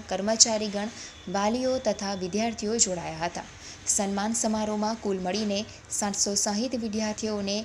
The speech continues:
મહેમાનો પાસેથી પાંચ પોઇન્ટ પચીસ લાખની ઇનામી રકમ સાથે પ્રમાણપત્ર પ્રાપ્ત કર્યા હતા. વિદ્યાર્થીઓ તેમના પ્રતિસાદ શેર કર્યા. છ અસાધારણ વિદ્યાર્થીઓને તેમના નોંધપાત્ર શૈક્ષણિક યોગદાન બદલ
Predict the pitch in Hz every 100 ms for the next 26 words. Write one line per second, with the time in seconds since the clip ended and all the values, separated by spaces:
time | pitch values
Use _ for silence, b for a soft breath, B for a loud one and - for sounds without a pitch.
0 | - 190 202 226 254 233 180 175 - 175
1 | 185 214 B B - 214 240 - 226 220
2 | 208 196 196 233 233 220 208 196 202 214
3 | - 202 233 254 262 214 202 202 202 190
4 | 185 202 - 190 214 233 214 202 214 214
5 | 190 208 - - 180 170 160 170 - B
6 | B B B 185 190 196 202 208 208 220
7 | 208 190 185 185 185 196 - 190 190 -
8 | 190 196 220 208 208 226 B B B -
9 | - - 233 262 226 226 226 208 208 208
10 | 208 185 180 190 220 233 220 214 220 208
11 | 185 180 185 190 202 202 240 240 220 202
12 | 202 202 190 - 185 202 233 208 185 175
13 | 185 214 214 202